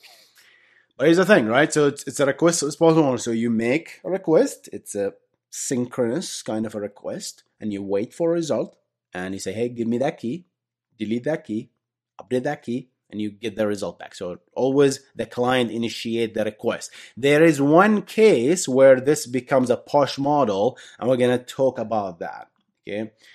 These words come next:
Message format, they have their own fancy message format, which is, that's the first time I heard about this. It's called resp, which is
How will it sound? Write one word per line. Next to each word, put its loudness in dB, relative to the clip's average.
Message 0
format, 4
they 2
have 2
their 6
own 6
fancy 2
message -2
format, -2
which -6
is, -8
that's -8
the -8
first -2
time 0
I 0
heard -4
about -10
this. -18
It's -18
called -10
resp, -4
which -18
is -18